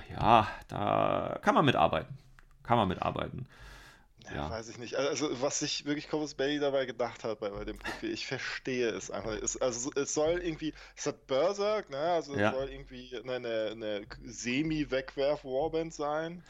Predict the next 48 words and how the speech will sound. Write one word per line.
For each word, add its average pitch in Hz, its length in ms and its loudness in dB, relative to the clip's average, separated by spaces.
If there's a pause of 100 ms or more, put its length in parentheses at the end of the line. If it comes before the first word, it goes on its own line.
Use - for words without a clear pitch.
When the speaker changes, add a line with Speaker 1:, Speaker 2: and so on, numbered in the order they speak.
(240)
Speaker 1:
Ja, 82 220 -2
Speaker 2:
Das 85 120 8
halt 110 200 6
Speaker 1:
pff. - 60 -8
Speaker 2:
irgendwie, 117 520 -12
ne? 131 220 2
Aber, 143 280 2
Speaker 1:
Ja. 151 40 2
Speaker 2:
aber 156 340 0
selbst 156 240 -4
das 175 140 -2
funktioniert 180 380 -2
ja - 20 -2
noch 147 100 -4
nicht 131 140 -14
mal 131 120 -12
so 127 100 -16
richtig, 135 320 -16
weil 127 180 -4 (300)
er 110 60 -8
hat 123 80 -6
ja 135 200 0
kein 131 260 -6
Smoke, 147 640 -4
kein 123 260 -8
gar 127 360 2
nichts. 180 840 -6 (100)
Ähm, 139 440 4 (180)
Speaker 1:
Ja, 123 300 4
also 165 260 6
Speaker 2:
er 127 80 4
ist - 260 -4 (220)
teuer 220 460 2
wie 160 180 -14
Sau. 185 880 -4
Es, 147 220 -4
es, 147 340 -10
und 156 360 -8
es, 151 120 -2
er 151 160 -2
hat 151 100 -2
auch - 160 -8
wirklich 151 220 -14
nur 151 260 -6
ein 165 300 -2
Profil 175 460 -12
mit 160 180 -8
einer 131 300 2